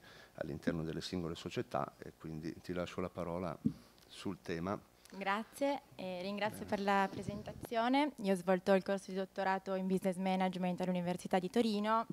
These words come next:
Speaker 2: e mi sono soffermata su alcuni temi, quali anche le aggregazioni tra imprese. Si sente? Sì. Ehm,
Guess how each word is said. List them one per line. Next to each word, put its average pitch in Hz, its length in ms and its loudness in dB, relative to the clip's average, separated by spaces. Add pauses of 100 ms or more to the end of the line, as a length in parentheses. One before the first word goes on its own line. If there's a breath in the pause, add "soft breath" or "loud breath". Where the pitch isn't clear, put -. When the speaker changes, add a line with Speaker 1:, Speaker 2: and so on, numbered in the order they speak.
(420 loud breath)
Speaker 2:
e 220 80 -8
mi 226 100 -2
sono 233 200 0
soffermata 226 720 2
su 202 80 -6
alcuni 214 440 2
temi, 226 500 10
quali 208 320 10
anche 185 280 4
le 180 60 4
aggregazioni 180 540 -2
tra 175 120 -2
imprese. 170 680 -2 (520)
Si - 100 -16
sente? 170 400 -10 (800 soft breath)
Sì. - 100 -20 (800 soft breath)
Ehm, 220 600 -6